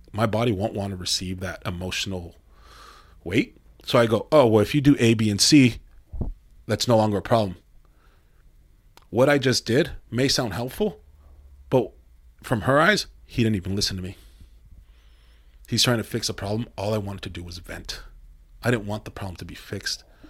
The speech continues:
I could fix the problem. I just wanted to talk to my partner about my feelings. Me,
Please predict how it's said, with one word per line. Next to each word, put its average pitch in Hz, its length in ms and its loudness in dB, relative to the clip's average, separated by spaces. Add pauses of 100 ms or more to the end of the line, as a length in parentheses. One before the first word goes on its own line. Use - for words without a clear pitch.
(300)
I 107 80 -6
could - 140 -10
fix - 260 -6
the - 60 -10
problem. 95 280 -12 (160)
I 113 120 -4
just 101 220 -10
wanted 90 200 -12
to 90 80 -14
talk - 260 -12
to - 100 -12
my 85 120 -14
partner 95 460 -10 (340)
about 87 260 -10
my 90 100 -14
feelings. - 520 -12 (760)
Me, 110 320 2